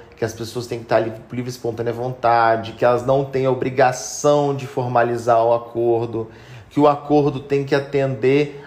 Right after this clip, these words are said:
a, aos interesses de ambas as partes de forma a não trazer, é, é, uma lesão em si, tem que haver um equilíbrio do que tá sendo acontecido ali, um equilíbrio até mesmo pra resolver o conflito. Então, é,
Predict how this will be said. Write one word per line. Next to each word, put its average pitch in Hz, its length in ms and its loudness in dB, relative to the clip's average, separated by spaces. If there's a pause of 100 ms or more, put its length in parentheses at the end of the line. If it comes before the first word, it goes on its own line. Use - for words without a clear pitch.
(120)
a, 120 240 2
aos 127 220 0
interesses 131 640 0
de 127 140 -6
ambas 135 340 0
as 127 160 -4
partes 123 480 -2
de 123 100 -8
forma 123 320 0
a 123 40 -2
não 135 120 -2
trazer, 131 720 0 (220)
é, 117 540 4
é, - 40 -10
uma 135 200 2
lesão 139 680 2
em 120 160 -4
si, 131 360 0
tem 131 180 -2
que 131 100 0
haver 123 200 2
um 139 120 0
equilíbrio 143 800 -2
do 127 100 -4
que - 120 -14
tá 127 120 4
sendo 127 240 -4
acontecido 123 520 -4
ali, 123 120 0
um 135 100 -2
equilíbrio 147 440 0
até 165 160 0
mesmo 185 480 0 (320)
pra 147 120 4
resolver 165 840 4
o 185 40 0
conflito. 139 800 -6 (720)
Então, 143 920 2 (100)
é, 127 520 2